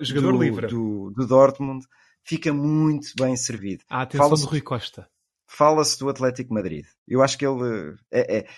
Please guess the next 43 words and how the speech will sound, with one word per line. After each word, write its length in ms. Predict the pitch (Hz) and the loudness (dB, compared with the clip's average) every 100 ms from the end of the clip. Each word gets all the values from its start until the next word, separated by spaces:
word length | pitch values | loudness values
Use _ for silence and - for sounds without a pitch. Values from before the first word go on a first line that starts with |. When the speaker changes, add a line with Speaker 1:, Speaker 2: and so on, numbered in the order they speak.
| _ | _
Speaker 2:
gostava 320 | - 151 139 139 | -2 0 2 0
de 120 | 131 | -2
o 20 | |
ver 160 | 127 127 | -2 -2
no 140 | 127 | -2
Benfica, 360 | 139 139 220 - | -2 -2 -6 -6
como 200 | 113 104 | -6 -6
benfiquista, 520 | 104 117 - 185 - | -6 -8 -10 -10 -10
não 120 | 95 | -12
é? 100 | 120 - | -12 -8
Claro 180 | 95 | -8
que 80 | - | -8
sim. 160 | 123 131 _ _ | -12 -12 _ _
Acho 240 | - 117 - | -6 -6 -4
que 220 | 139 127 | -4 -4
preenchia 600 | 117 147 147 143 147 139 | -2 0 0 -2 -2 0
bem 260 | 120 143 131 | 2 0 0
aquela, 340 | 127 135 123 | -2 -2 -2
aquela 360 | - 127 147 139 | -4 0 2 2
lacuna 380 | 139 143 147 131 | 0 -2 -2 -2
que 60 | 127 | -4
vamos 160 | 120 | -4
ter 100 | 127 | -2
ali 160 | 127 127 | -2 -2
do 80 | 127 | 0
lado 160 | 131 | 0
esquerdo, 320 | - 160 165 - - - _ - | -2 -6 -8 -10 -20 -20 _ -4
mas, 640 | 175 175 170 170 147 151 | 2 6 6 4 0 -2
eh, 300 | 156 151 110 120 - - - - - - _ _ _ _ | -2 -2 -4 -8 -14 -18 -20 -20 -20 -20 _ _ _ _
acho 280 | - 92 - | -14 -12 -12
que 60 | _ | _
também 360 | 110 104 104 104 | -8 -6 -4 -2
é, 260 | 101 92 - | -2 -2 -4
é, 460 | 101 92 85 - _ _ _ _ _ _ _ _ | -4 -4 -8 -12 _ _ _ _ _ _ _ _
era 200 | 110 113 117 | -8 -4 -4
demais 260 | 107 110 98 | -4 -4 -6
para 140 | - | -6
o 20 | 101 | -4
nosso, 400 | 98 - - - | -4 -6 -8 -8
para 80 | 95 | -4
o 20 | |
nosso 180 | 95 - | -4 -4
autocarro. 360 | 82 - - | -8 -12 -16